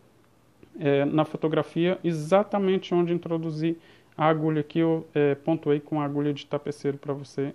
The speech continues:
ver de forma bem fácil, tá? Pra começar o bloquinho da próxima carreira, olha só, é passando também. Eu preciso começar um bloquinho aqui antes. Então, eu vou fazer quatro correntinhas. Olha,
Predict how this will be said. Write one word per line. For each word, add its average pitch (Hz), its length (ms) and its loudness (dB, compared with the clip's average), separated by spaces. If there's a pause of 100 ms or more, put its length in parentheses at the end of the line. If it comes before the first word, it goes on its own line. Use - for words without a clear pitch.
ver 135 280 0
de 135 80 -10
forma 127 320 -4
bem 143 300 -4
fácil, - 500 -12 (160)
tá? 156 240 4 (840)
Pra 269 160 4
começar 196 440 6
o 165 80 8
bloquinho 156 440 2
da 131 80 4
próxima 190 420 4
carreira, 143 480 4
olha 160 200 4
só, 120 240 -2
é 131 40 0
passando 180 560 2
também. 180 460 0 (220)
Eu 147 100 -6
preciso 160 400 -2
começar 165 340 2
um 247 240 4
bloquinho 240 460 2
aqui 202 200 -2
antes. 131 380 -4 (160)
Então, 143 240 -2
eu 131 100 -2
vou 127 120 -6
fazer 123 340 -8 (120)
quatro 190 480 2
correntinhas. 131 920 -4 (680)
Olha, 127 260 -8